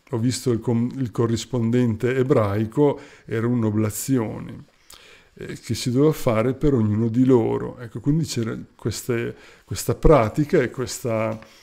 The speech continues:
prassi tipicamente giudaica che viene osservata e che avrebbe dovuto,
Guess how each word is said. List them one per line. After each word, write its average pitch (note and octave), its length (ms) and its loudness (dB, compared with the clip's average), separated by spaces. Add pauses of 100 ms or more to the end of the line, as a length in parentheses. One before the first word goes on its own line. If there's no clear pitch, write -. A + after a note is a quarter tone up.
(260)
prassi B2 560 2
tipicamente A2+ 720 -4
giudaica A#2 680 0
che - 140 -4
viene A2+ 280 -2
osservata C3 920 -2 (380)
e D3+ 160 -8
che B2+ 220 -4
avrebbe A#2+ 480 0
dovuto, B2 880 2